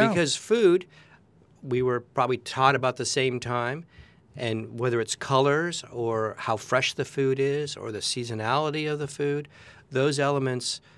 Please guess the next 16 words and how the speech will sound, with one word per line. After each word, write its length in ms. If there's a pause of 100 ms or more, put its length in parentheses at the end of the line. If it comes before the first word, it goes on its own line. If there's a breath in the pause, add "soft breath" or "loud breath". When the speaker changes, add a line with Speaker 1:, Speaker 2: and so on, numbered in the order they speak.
(320 soft breath)
Speaker 2:
are 600 (240)
ingrained 540
in 80
us 220
and 100
how 300
we 260
design 580
dishes 460
or 120
how 220
we 260
Speaker 1:
Sure. 320
Speaker 2:
balance 600
Speaker 1:
Sure. 100
Speaker 2:
menus. 640